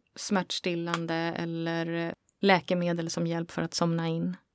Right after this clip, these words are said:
Det är inte alltid fel. Det här är mina reflektioner på det som forskaren från Karolinska institutet och psykologen och mag-tarmläkaren för fram i Kropp och själ.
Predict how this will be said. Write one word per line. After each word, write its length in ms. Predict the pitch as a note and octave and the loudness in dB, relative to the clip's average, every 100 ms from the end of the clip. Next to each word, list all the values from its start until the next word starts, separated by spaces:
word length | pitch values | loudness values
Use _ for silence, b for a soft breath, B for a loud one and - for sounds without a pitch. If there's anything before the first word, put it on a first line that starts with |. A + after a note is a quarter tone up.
| _ _ _ _ _ _ _ _ _ | _ _ _ _ _ _ _ _ _
Det 80 | F3+ | -4
är 40 | |
inte 160 | F3+ - | -2 -2
alltid 320 | E3+ - - | -4 -4 -10
fel. 500 | - C#4+ B3 G3+ G3 - _ _ _ _ _ _ _ _ _ _ _ _ _ _ - | -2 -2 0 -4 -6 -10 _ _ _ _ _ _ _ _ _ _ _ _ _ _ -4
Det 120 | G3 | 0
här 360 | F3+ A3+ A3 - | 6 6 6 4
är 460 | F#3+ F#3 F3+ F3+ | 6 6 6 6
mina 280 | F#3+ F#3+ F#3+ | 4 4 4
reflektioner 960 | G3 - F#3 - - B3 A#3 G3+ F#3+ F#3+ _ | 2 0 -4 -2 2 6 6 4 0 -4 _
på 140 | - | -4
det 300 | F3 F3+ F3 | -2 -2 -2
som 600 | E3+ - E3+ D#3+ D#3+ D#3+ - _ _ | -2 -2 -2 0 -2 -4 -8 _ _
forskaren 640 | - G#3 - F#3 F3+ F3+ F3+ | -6 -4 -2 0 2 0 0
från 160 | F3+ | -4
Karolinska 500 | F3 F3 F3 E3+ - | -2 0 0 0 0
institutet 760 | F3 E3+ - - E3+ - E3+ E3 | -4 -4 -8 -4 -4 -4 -6 -6
och 300 | - E3 E3 _ - - | -6 -6 -8 _ -16 -8
psykologen 1000 | A3 A3 F#3 F3 F3 E3+ E3+ E3 E3 | -6 -2 0 0 -2 -2 -4 -4 -4
och 380 | E3+ E3 E3 E3 _ - - - | -6 -4 -4 -6 _ -14 -14 -10
mag-tarmläkaren 1160 | E3+ E3+ D#3+ - E3+ D#3+ E3 E3+ E3 - - E3+ | -4 -4 -4 -2 -2 -2 -2 -2 -2 -4 -4 -4
för 200 | - E3+ | -2 -4
fram 460 | - F3 - F3+ E3+ _ _ - | 0 0 2 0 -4 _ _ -10
i 100 | F3 | -10
Kropp 320 | - F3+ - | -8 -12 -12
och 60 | - | -10
själ. 360 | - - F#3+ | -8 -6 -10